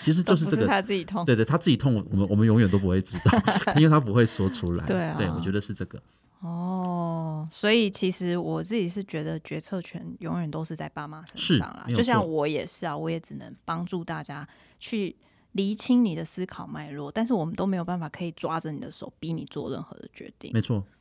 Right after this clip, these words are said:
Speaker 1: 提供帮助的部分，其实它，它虽然是个专业，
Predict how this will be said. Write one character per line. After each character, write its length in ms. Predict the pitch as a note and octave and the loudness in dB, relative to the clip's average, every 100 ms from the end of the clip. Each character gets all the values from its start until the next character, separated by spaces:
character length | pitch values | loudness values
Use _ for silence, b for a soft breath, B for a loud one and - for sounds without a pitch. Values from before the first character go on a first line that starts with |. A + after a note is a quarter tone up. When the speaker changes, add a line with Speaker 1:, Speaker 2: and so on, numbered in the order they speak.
| _ - | _ -8
Speaker 1:
提 240 | - D#3 | -2 0
供 240 | F#3 F#3 | 2 2
帮 300 | F#3 F3 F3 | 4 4 4
助 280 | E3+ F#3 D#3+ | 4 4 4
的 140 | A#2 G2+ | 4 0
部 240 | - C3 | 0 -4
分， 320 | A#2 A#2+ G#2 | -2 -2 -2
其 180 | G2 G#2+ | -4 -6
实 280 | - G#2+ G#2 | -4 -4 -4
它， 360 | - B2+ B2+ C3+ | -2 0 0 -2
它 140 | D#3 | 0
虽 180 | D3+ D#3 | 0 2
然 160 | C3+ G#2+ | 2 0
是 140 | - | -2
个 120 | G2+ | -4
专 320 | F2+ G#2 F#2+ G2 | -2 0 0 0
业， 280 | G2 F2+ | 0 -4